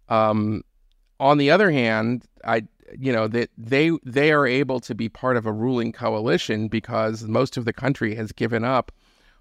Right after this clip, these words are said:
on a fantasy that the Palestinians,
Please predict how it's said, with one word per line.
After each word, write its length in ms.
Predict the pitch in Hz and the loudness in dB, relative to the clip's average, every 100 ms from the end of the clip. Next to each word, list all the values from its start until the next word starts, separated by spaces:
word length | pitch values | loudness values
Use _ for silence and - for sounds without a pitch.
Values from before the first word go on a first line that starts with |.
| _ - | _ -2
on 400 | 113 113 110 107 | 2 2 0 -2
a 80 | - | -8
fantasy 760 | 107 - 147 180 123 - 98 123 | -6 0 0 0 -4 -4 -4 -4
that 380 | 117 110 110 - _ _ _ _ _ | -2 0 -2 -4 _ _ _ _ _
the 80 | 110 | -8
Palestinians, 960 | 127 117 117 - 123 123 117 113 110 | 0 0 0 0 0 2 2 -2 -4